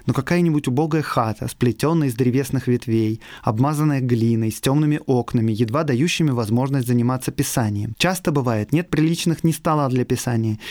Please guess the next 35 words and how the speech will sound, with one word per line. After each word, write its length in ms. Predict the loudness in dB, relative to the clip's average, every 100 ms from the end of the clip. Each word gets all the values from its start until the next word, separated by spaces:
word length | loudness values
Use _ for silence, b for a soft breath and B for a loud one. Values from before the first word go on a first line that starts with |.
| B 0
ни 100 | 0
стула 380 | 2 2 2
для 160 | 2 0
сидения, 480 | 0 0 2 2 2
ни 140 | 0
света 400 | 0 0 0 0
для 160 | 0 -2
освещения 520 | -2 -4 0 0 2
ночью. 480 | 0 -2 -6 -10 -10 -2
Приходилось 540 | -2 0 0 2 0
писать 360 | 0 -2 0 0
в 80 | 2
лесе, 500 | 2 2 0 -6 -6 B -4
как-нибудь 420 | 0 2 2 0
пристроясь 640 | -2 0 0 2 0 0
на 100 | 0
упавшее 440 | 0 0 0 -2 -2
от 100 | 0
ветра 260 | 0 0
дерево 460 | 0 2 2 0 0
или 220 | 0 2
на 120 | 2
пне, 440 | 0 0 2 0 -4 B B -2
или 180 | 0 2
же 120 | 0
просто 360 | -2 -2 0 0
лёжа 180 | 2 2
уже 120 | 0
грудью 380 | 0 2 2 0
на 80 | 0
земле 320 | 0 2 2
я 140 | 0
писал 320 | -2 -2 0
мысли 300 | 0 0 -2
карандашом. 760 | -2 0 0 -2 -4 -4 -4